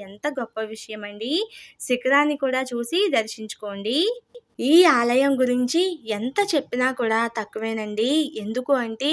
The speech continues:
ఒక్కో కట్టడం ఒక్కో అద్భుతంగా మనకి కనిపిస్తుందండి. అది కూడా మీరు చూడొచ్చు. ఇప్పుడు మనం కింద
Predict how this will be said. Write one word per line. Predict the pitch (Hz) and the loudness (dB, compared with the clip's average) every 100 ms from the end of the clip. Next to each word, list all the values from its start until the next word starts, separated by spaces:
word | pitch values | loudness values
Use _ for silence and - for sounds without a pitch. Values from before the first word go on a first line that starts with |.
| 320 | 0
ఒక్కో | 247 214 - 330 | 0 -2 0 0
కట్టడం | 311 262 - 233 226 226 226 - | 0 -8 -6 -4 -2 -4 -4 -8
ఒక్కో | 220 233 | -4 -4
అద్భుతంగా | 202 180 190 269 254 226 226 | -4 -2 2 2 0 -4 -4
మనకి | 214 214 233 | -6 -8 -10
కనిపిస్తుందండి. | 220 208 190 220 - 220 214 202 208 254 311 311 | -8 -10 -8 -10 -8 -10 -8 -8 -4 -2 -2 -2
అది | 208 | -8
కూడా | 196 220 233 | -8 -4 -2
మీరు | 233 214 | -2 -4
చూడొచ్చు. | 214 208 - 220 - 294 440 508 - - - | -8 -12 -12 -10 -4 0 0 -2 -10 -14 -4
ఇప్పుడు | 240 247 339 | -2 2 2
మనం | 294 294 392 392 | 4 4 0 -2
కింద | - 240 | -2 0